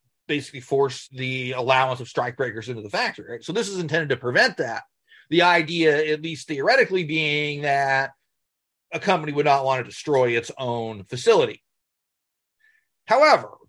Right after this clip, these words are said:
it's worth noting that G M would have been happy to destroy its own facility. G M wanted the police to go in and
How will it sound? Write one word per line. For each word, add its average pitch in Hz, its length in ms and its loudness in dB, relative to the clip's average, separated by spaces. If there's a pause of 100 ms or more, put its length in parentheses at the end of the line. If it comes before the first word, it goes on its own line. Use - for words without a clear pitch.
(380)
it's 202 160 2
worth 277 200 -2
noting 262 400 4
that 175 80 0
G 202 220 -2
M 208 120 2
would 165 100 0
have 143 80 -2
been 131 80 -4
happy 127 280 -2
to 120 100 -8
destroy 107 320 -4
its 101 100 -6
own 95 120 -8
facility. - 380 -12 (600)
G 208 240 2
M 190 180 4
wanted 139 840 2 (180)
the 139 120 2
police 156 420 0
to 151 100 -2
go 156 300 4
in 131 380 -2
and 120 600 -2